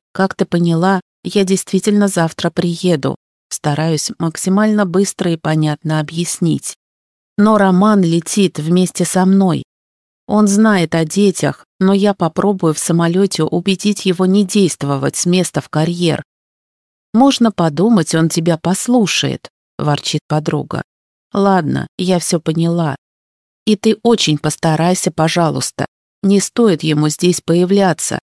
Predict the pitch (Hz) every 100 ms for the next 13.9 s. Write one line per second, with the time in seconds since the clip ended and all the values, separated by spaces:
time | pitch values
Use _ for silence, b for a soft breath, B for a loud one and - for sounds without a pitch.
0 | - - 185 185 - 170 151 185 226 -
1 | - - 160 165 170 190 170 139 - 160
2 | 160 - 190 180 175 185 175 - - -
3 | _ _ _ _ _ _ - 190 202 196
4 | 202 214 - 247 - 143 170 180 - -
5 | _ _ _ - 202 202 202 190 165 156
6 | 156 - 160 - 151 180 165 135 - _
7 | _ _ _ _ _ _ _ _ - 208
8 | 185 185 185 - 208 - 170 139 - 127
9 | - _ _ - 151 156 143 147 139 131
10 | 131 165 220 - _ _ - 151 - 143
11 | - 156 185 - 135 - 233 233 226 208
12 | 208 - 196 - 175 175 165 160 147 -
13 | 147 151 147 - 160 165 - 143